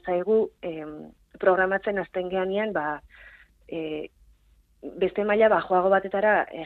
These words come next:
jeistea, ez? Bueno, baina zeintzuk dira urrats zehatzak hori lortzeko?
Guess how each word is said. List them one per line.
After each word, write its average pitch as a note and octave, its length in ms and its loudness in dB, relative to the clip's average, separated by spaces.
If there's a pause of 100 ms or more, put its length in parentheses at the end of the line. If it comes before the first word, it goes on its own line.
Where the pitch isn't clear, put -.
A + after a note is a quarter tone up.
jeistea, D#3 420 -6
ez? A3 120 -4
Bueno, D#3 180 -4
baina D3+ 240 -4
zeintzuk F3+ 320 -6
dira F3+ 300 0
urrats E3 400 -4 (160)
zehatzak E3 580 0
hori E3 240 -6
lortzeko? D3 640 -10